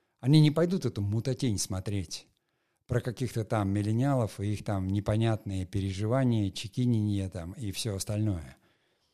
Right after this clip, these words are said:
И про всяких там, понимаете, героев с других планет. И вот здесь уже сейчас надо начинать тем, кто пишет, думать и смотреть. Смотрите, сколько историй щас, да?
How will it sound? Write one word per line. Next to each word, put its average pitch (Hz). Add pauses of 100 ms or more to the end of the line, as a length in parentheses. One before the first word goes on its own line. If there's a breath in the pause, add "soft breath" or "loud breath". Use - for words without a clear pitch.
(180)
И 147
про 117
всяких 120
там, 107
понимаете, 104
героев 110
с 92
других 104
планет. 107 (720)
И 156
вот 135
здесь 180
уже 120
сейчас 196
надо 123
начинать 120
тем, 123
кто 131
пишет, 120
думать 185
и 104
смотреть. 160 (260 soft breath)
Смотрите, 131
сколько 127
историй 110
щас, 76
да? 123